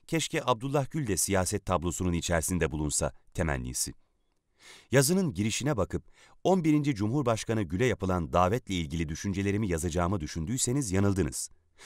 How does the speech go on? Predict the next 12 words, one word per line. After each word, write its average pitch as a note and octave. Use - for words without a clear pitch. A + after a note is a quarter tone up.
O -
konuyu F#2
olanca A#2+
genişliğiyle F2
dün C3+
değerlendirdim. C#2
Bugünkü G2
konum C3
farklı. G#2
Kendimi E3+
bildim G2
bileli, C2+